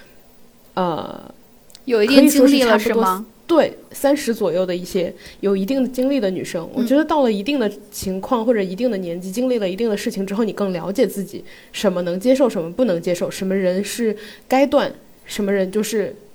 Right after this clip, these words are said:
Speaker 1: 呃，就是在不同的情况下应该要怎么处理。
Speaker 2: 嗯。
Speaker 1: 你越来越了解自己，也越来越，我觉得是有自信，
Speaker 2: 嗯。
Speaker 1: 然后你就能够做出一些快速的止损，或者是快速的反应。
Speaker 2: 对，对，对。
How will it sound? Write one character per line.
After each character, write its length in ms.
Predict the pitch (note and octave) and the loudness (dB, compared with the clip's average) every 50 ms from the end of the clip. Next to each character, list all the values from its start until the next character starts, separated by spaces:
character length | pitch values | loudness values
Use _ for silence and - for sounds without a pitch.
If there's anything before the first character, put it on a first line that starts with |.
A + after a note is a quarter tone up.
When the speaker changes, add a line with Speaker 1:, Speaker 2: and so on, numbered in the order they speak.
| - _ - - - | -20 _ -20 -10 -4
Speaker 1:
呃， 180 | - F3 C3+ A2+ - - - - | -4 -2 -2 -4 -8 -16 -12 -6
就 100 | - A3+ | -6 -4
是 140 | - A#3 A3+ | -2 -2 0
在 100 | A#3+ A#3+ | 0 0
不 120 | A3+ C4+ | 2 2
同 120 | A3+ A3 G#3+ | 0 0 0
的 80 | A3 | -2
情 160 | A3+ A3 A3 | -4 -4 -4
况 160 | G3 G#3 G#3+ G#3+ | -2 -2 -2 -2
下 140 | A3 A3+ | -2 -2
应 80 | G#3 A3+ | -2 0
该 60 | A#3+ | 0
要 80 | A#3+ A#3 | 0 0
怎 100 | A#3+ G3+ | -2 -4
么 80 | - - | -8 -10
处 220 | - - - C4 | -10 -8 -6 -6
理。 160 | A3 - - - - - - - | -6 -6 -8 -14 -18 -20 -20 -12
Speaker 2:
嗯。 160 | - B3+ A3+ | -6 -4 0
Speaker 1:
你 40 | A3+ | 2
越 120 | A3 C#4+ D#4 | 2 4 4
来 80 | D4 | 4
越 140 | A#3+ G#3+ G3 | 4 4 2
了 160 | F#3 E3+ E3+ | 0 0 -2
解 160 | F3 G3 F3+ | 0 0 -2
自 120 | F3 - G#3 | -2 -2 -4
己， 160 | F3+ F#3 F#3+ | -6 -4 -4
也 140 | F#3 - - | -4 -4 -2
越 160 | A3 A3+ A3 | -2 0 0
来 120 | G3 E3+ | 0 0
越， 280 | F3+ G3 F#3+ F3+ E3+ E3+ - - - - - - - - - - - - | 0 0 0 0 -2 -4 -6 -12 -20 -20 -20 -20 -20 -20 -20 -20 -18 -10
我 120 | - F#3 F3 | -8 -6 -4
觉 120 | - G3+ | 0 0
得 100 | G3+ A3+ | 0 0
是 160 | A#3+ - C#4 | 0 0 0
有 160 | B3 G3 - - - - | -2 -2 -2 -6 -10 -8
自 120 | - - | -2 -2
信， 240 | D4 D4 - G4+ D#4 - - - - - | -2 0 -2 -4 -6 -6 -10 -18 -14 -6
Speaker 2:
嗯。 80 | C4 B3 | -2 0
Speaker 1:
然 120 | F#3+ F#3+ | 0 0
后 320 | G#3+ G#3+ A3+ G#3+ G#3 G3 G3 - - - - - | 0 0 -2 -2 -2 -2 -4 -8 -16 -20 -14 -8
你 160 | G3+ G3 F#3 | -6 -6 -4
就 420 | F#3 - G#3+ G#3 G3+ F#3+ F#3 D#3+ - | -2 0 2 4 4 2 2 0 -2
能 160 | G3 F3+ F#3+ | -2 -2 2
够 180 | G#3 C4+ C#4 B3+ | 4 4 4 4
做 180 | C4 B3+ B3 | 4 2 2
出 220 | G#3+ A3 - A3 G3 | 0 0 0 -4 -4
一 100 | G3 F#3+ | -4 -4
些 400 | F#3+ - G#3 G3+ G3 G3 G3 G#3 - - - - - - - - - - - - | -6 -4 -2 -2 0 0 -2 -4 -8 -14 -20 -20 -20 -20 -20 -20 -20 -20 -20 -8
快 200 | - - D#4 C4 | -2 2 2 2
速 240 | C4 C4 C4 A#3 F#3+ | 2 2 -2 -2 -2
的 200 | E3 D3 - - - - | -2 -6 -8 -10 -10 -6
止 160 | - G#3+ A3 | -4 -4 -2
损， 260 | G#3+ - A#3+ F#3+ F3+ | -2 -2 -2 -2 -2
或 140 | - - A3+ | -2 -2 -2
者 80 | F3+ | 0
是 100 | F#3+ G3 | -2 -4
快 220 | G3+ - - C#4 A3+ | -4 -2 -2 -2 -2
速 140 | - - F#3+ | -2 -6 -8
的 80 | G3+ | -8
反 200 | - - C#3 G2+ | -8 -8 -10 -10
应。 120 | G#2 B2 - - - - - - - - _ _ | -12 -14 -16 -20 -20 -20 -20 -20 -20 -20 _ _
Speaker 2:
对， 220 | - A3+ G#3 G3+ G3+ | -4 -4 -2 -2 -4
对， 80 | F#3+ | -6
对。 180 | G3 - F#3 | -8 -8 -10